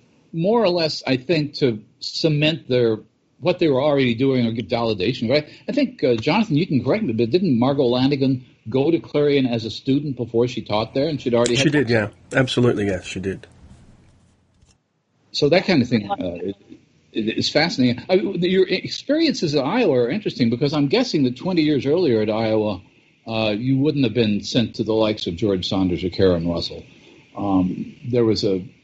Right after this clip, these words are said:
Speaker 1: tension there between genre and non-genre. People like Joe Haldeman went to Iowa.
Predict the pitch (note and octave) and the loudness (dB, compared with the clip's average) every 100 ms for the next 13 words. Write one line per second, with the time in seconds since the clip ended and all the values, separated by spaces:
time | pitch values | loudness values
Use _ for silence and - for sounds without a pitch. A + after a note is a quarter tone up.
0 | _ _ _ - F#3+ G#3 - D3 B2+ B2 | _ _ _ -2 2 2 2 2 2 4
1 | A#2+ A2+ G#2+ - C#3+ C3+ B2 A2 - _ | 4 2 -2 -4 0 2 2 0 -6 _
2 | - A2 B2 B2 A#2 G#2+ G#2 A2 G2+ G2 | -14 -2 2 4 2 0 0 -2 -4 -4
3 | A2 A2 G#2+ G3+ D#3 B2+ A#2 C3+ B2 D#3+ | -4 -4 -2 0 2 2 2 0 0 0
4 | F#3 A#2 F#2+ F#2 F2 F2 F2+ D#2+ D#2+ F#2 | -2 -4 -2 -4 -6 -6 -6 -4 -6 -10